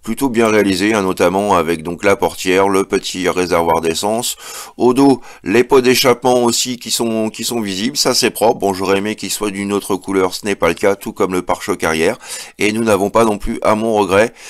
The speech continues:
euh, les feux, euh, peints, voilà, les feux arrière peints. Voilà, c'est un petit peu dommage d'avoir autant peaufiné la voiture sur son ensemble et d'avoir délaissé donc la partie arrière.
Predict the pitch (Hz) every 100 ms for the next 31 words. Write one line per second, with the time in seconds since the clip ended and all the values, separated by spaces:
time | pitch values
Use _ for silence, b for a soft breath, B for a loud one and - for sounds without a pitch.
0 | B B - 78 80 78 87 107 117 -
1 | 139 135 120 101 90 90 90 - 78 76
2 | 73 80 - 104 90 82 - 87 95 B
3 | B B - - - 95 - 107 123 113
4 | 107 113 120 95 98 107 107 110 120 113
5 | 107 - 113 110 101 101 98 - 110 -
6 | 98 107 95 92 113 117 120 - 92 101
7 | 85 95 101 92 87 - 107 95 98 92
8 | 87 78 - 78 69 78